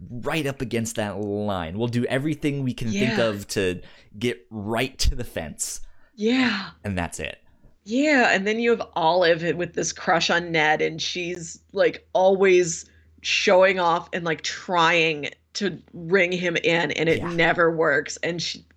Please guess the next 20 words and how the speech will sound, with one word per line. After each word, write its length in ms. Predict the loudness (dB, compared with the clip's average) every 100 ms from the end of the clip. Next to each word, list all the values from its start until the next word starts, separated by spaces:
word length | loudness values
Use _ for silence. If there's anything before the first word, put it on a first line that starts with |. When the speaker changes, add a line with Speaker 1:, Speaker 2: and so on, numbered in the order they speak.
| 0
Speaker 2:
I 80 | 2
love 440 | 2 2 2 2 0
Olive. 520 | 0 2 2 -2 -2
Like, 280 | 2 2 4
I 40 | 4
Speaker 1:
<laughs> 180 | 6
Speaker 2:
remembered 400 | 6 4 4 2
really 280 | 2 2 4
liking 360 | 4 0 -2 -4
Olive, 360 | -2 0 0
and 100 | 2
I 60 | 2
love 200 | 2 2
her 80 | -2
so 400 | -4 -2 0 2
much 220 | 0 -2
more 320 | -4 -2 -2
on 120 | -2 0
this 220 | -2 0
rewatch. 680 | -2 2 2 2 0 -2